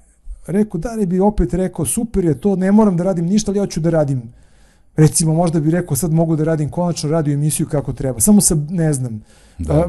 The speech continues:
Speaker 1: jačim predajnikom" ili već šta. Negde sam pomislio, znači, to nije čovjek koji to radi zato što to,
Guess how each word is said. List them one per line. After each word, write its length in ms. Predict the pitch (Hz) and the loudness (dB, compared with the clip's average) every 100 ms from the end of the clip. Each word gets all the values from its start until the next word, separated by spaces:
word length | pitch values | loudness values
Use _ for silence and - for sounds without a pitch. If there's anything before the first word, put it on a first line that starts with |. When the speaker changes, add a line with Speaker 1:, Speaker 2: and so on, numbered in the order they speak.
| 165 | 0
Speaker 1:
jačim 420 | 175 175 180 170 | 2 2 2 0
predajnikom" 680 | 151 156 151 160 139 131 147 | -2 -2 2 2 0 -4 -4
ili 100 | 139 | -2
već 160 | 139 - | -4 -4
šta. 240 | - 123 - - - | -6 -6 -8 -18 2
Negde 200 | 196 208 | 6 6
sam 160 | 202 | 6
pomislio, 360 | 160 208 220 214 | 0 0 0 0
znači, 260 | 208 208 180 | 0 -2 -2
to 140 | 226 | -2
nije 160 | 226 240 | -2 -4
čovjek 260 | 226 226 | -4 -4
koji 160 | 214 214 | -2 -2
to 100 | 208 | -2
radi 200 | 214 185 | -2 -2
zato 200 | 196 208 | -4 -6
što 180 | - 165 | -8 -4
to, 380 | - 196 135 | 2 4 4